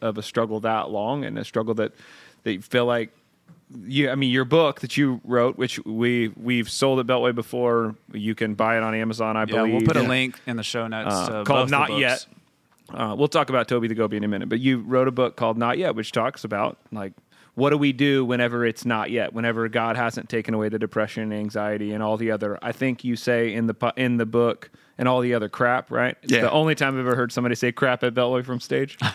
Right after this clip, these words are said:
Speaker 1: But, like, what has it been like to be married and have that dynamic along with this, this middle of the not yet?
Speaker 3: Well, you know, we just released, uh, an online course, kind of a master course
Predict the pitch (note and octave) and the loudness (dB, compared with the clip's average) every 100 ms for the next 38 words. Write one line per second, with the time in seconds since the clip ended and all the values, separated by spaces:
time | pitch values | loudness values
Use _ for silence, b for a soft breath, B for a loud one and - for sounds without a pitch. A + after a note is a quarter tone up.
0 | B B B B B - D#3+ D#3+ C3+ D#3 | B B B B B 0 2 4 4 4
1 | E3 E3 E3 D3 D3 C#3 - C3+ B2 B2+ | 4 2 0 0 0 -2 0 0 2 2
2 | B2 B2+ C#3 C3 A#2+ A#2 A2+ B2 B B2 | 2 2 2 2 0 0 -4 -8 B -4
3 | A#2 G#2+ - - C3+ A#2+ A2+ C3 C3+ C3 | -2 -2 -6 -2 -2 -2 0 0 0 -2
4 | B2 A#2+ A#2 A#2 A2 A#2+ A#2 A#2 A#2 A2 | 0 0 0 -2 -2 -4 0 0 0 -2
5 | - A#2 A2 - - B2+ A#2+ - - _ | 0 0 0 -6 -8 -6 -6 -8 -20 _
6 | A#2 B2 A#2+ A#2+ A2+ A2 A2 G2 B2 - | 0 0 2 0 0 -2 -2 -2 -4 -4
7 | - B B B B B B B B - | -10 B B B B B B B B 2
8 | C#3 C3 A#2 A2 B2 - A#2 G#2+ A2 A2+ | 4 4 2 0 0 0 -2 0 0 0
9 | A2+ - - _ - G2+ F#2+ - G#2+ - | -2 -8 -16 _ -6 -4 -4 -2 -2 0
10 | A2 A#2 G#2+ G2+ - G2+ G2 - - - | -2 0 -2 -2 -2 -4 -4 -4 -6 -8
11 | _ _ _ _ _ _ A2 G#2+ G#2 G#2+ | _ _ _ _ _ _ -4 0 0 0
12 | G2 - A2 G2+ F#2+ - | -2 -4 -6 -4 -4 -6